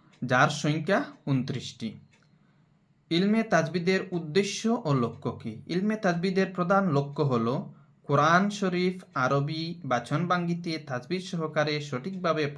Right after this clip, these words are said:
পাঠ করা, ভুল ও অশুদ্ধ উচ্চারণ থেকে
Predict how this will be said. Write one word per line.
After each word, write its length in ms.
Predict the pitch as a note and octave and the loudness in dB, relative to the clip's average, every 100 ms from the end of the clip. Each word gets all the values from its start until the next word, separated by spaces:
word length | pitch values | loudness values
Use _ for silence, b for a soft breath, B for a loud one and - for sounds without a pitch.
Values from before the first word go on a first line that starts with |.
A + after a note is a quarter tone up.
| - | -2
পাঠ 280 | D3 D#3 | -2 -2
করা, 420 | - C#3 C3+ D3 B B B B B - | -2 0 0 -2 B B B B B -12
ভুল 340 | C3 E3+ G3 G3 | -2 4 6 6
ও 60 | |
অশুদ্ধ 720 | F3+ F3 D#3+ E3+ G#3 F#3 F3+ F#3+ | 4 2 0 -2 -4 -6 0 0
উচ্চারণ 720 | F#3 D#3 C#3+ - D3 F3 F3+ | 0 -2 -6 0 2 2 0
থেকে 400 | E3+ - E3+ | -4 -2 -2